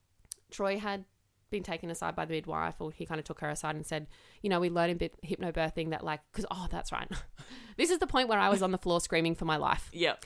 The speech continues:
Speaker 1: And I
Speaker 2: yep.
Speaker 1: don't wanna scare any other mums out there because that sounds really scary, but this is just a really honest depiction of what it felt like in that moment where I felt like I was really out of control of my body. I'd done
Speaker 2: Yep.
Speaker 1: hypnobirthing. Um, I obviously was aware what it could have been like with an induction, but I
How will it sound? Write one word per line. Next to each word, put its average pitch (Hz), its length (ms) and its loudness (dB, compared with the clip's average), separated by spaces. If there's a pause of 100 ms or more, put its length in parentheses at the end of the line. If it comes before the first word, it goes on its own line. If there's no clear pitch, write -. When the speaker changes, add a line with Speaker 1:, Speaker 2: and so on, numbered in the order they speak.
(100)
Speaker 1:
And - 80 -8
I - 40 6
Speaker 2:
yep. 214 100 6
Speaker 1:
don't 254 80 6
wanna 277 120 0
scare 196 280 2
any 202 120 2
other 185 140 0
mums 170 280 0
out 175 180 0
there 180 200 0
because 185 600 -2 (320)
that - 180 2
sounds 170 320 0
really 185 160 0
scary, 165 320 -2
but 170 140 0
this 180 160 -4
is 185 60 -4
just 190 200 -4
a 180 80 -2
really 170 320 -2
honest 165 300 -4
depiction 165 460 -2
of 156 360 -2 (580)
what 175 200 4
it 165 100 -2
felt 170 240 0
like 160 220 -2
in 170 160 -2
that 156 160 -2
moment 156 320 -2
where 156 180 0
I 151 80 -2
felt 156 260 -2
like 160 140 -4
I 165 60 0
was 156 100 -4
really 160 180 -4
out 151 120 -4
of 160 80 -8
control 160 280 -4
of 156 60 -4
my 156 80 -2
body. 165 300 0
I'd 160 160 2
done 165 160 2
Speaker 2:
Yep. 151 180 2
Speaker 1:
hypnobirthing. 165 640 0 (540)
Um, 156 320 2
I 165 100 0
obviously 165 300 -2
was 165 120 -2
aware 156 360 4
what 156 100 2
it - 140 -4
could 175 100 -6
have 156 120 -6
been 156 200 -2
like 156 240 -4
with - 140 -2
an 160 80 2
induction, 208 560 -2
but 170 160 2
I 165 320 2